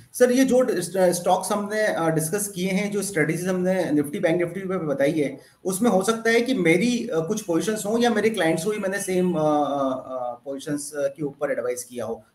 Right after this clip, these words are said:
तो उसे आप मेरा by default disclosure लेकर चलें। और, अ, अ, ये मेरी केवल एक राय है, अ,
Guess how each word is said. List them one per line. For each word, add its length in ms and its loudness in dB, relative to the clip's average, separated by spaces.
तो 60 2
उसे 200 2
आप 180 4
मेरा 200 2
by 220 6
default 280 -2
disclosure 420 -2
लेकर 300 0
चलें। 340 -2
और, 420 6
अ, 440 4
अ, 140 4
ये 180 0
मेरी 220 0
केवल 300 -2
एक 120 -2
राय 280 6
है, 320 -2
अ, 60 -4